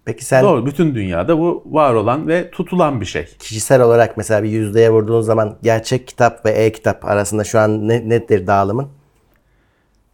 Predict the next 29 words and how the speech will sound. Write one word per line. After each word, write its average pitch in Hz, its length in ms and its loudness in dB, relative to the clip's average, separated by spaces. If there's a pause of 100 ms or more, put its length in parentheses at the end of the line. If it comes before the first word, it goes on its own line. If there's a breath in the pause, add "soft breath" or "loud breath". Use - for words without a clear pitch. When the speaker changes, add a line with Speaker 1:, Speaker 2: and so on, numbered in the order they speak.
(160)
Speaker 2:
Ee, 62 60 -8 (880)
yüzde 143 720 -2 (180)
altmış 139 580 -4
diyeyim 110 460 -4
basılı 104 480 -4
kitaplar, 110 500 -2
Speaker 1:
Oo. 147 160 4
Speaker 2:
yüzde 120 280 -4
kırk 123 260 -6
falan 117 320 0
elektronik. 123 760 -4 (200)
Her 139 280 -2
kitabın 131 340 -2
elektroniği 123 580 -4
yok 175 100 0
Speaker 1:
O 123 40 6
Speaker 2:
ki 139 60 6
Speaker 1:
yüzden 113 120 2 (120)
Speaker 2:
yani 104 160 -6
Speaker 1:
diyorsun. 101 220 -4
Speaker 2:
çünkü 104 140 -8 (500)
yerli 131 580 0 (140)
Türkçeleri 127 580 -6
şey 110 140 -6
yapıyorum, 95 400 -8
onların 120 320 -6
da 110 100 -4
çıkıyor - 340 -6
ama 214 260 -6